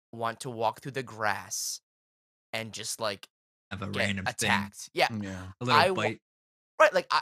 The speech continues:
Speaker 1: I love the idea of you get to choose the poke-, like, like, I, I want to battle this thing.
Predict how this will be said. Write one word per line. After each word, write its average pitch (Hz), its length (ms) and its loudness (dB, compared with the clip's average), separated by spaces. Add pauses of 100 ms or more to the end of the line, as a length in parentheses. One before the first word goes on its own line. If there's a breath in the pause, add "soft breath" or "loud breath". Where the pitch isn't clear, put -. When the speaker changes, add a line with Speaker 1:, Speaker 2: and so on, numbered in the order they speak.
(120)
Speaker 1:
I 180 200 8
love 160 520 4
the 190 180 -4
idea 135 440 0
of 113 160 -4
you 127 240 -10
get 214 200 -2
to 147 260 -12
choose 117 920 -6 (580)
the 127 100 -6
poke-, 127 360 -8
like, 127 200 -4
like, 127 180 -6 (640)
I, 147 140 4 (220)
I 156 200 6
want 135 400 -2
to 123 100 -8
battle 151 320 -8
this - 240 -8
thing. 92 280 -14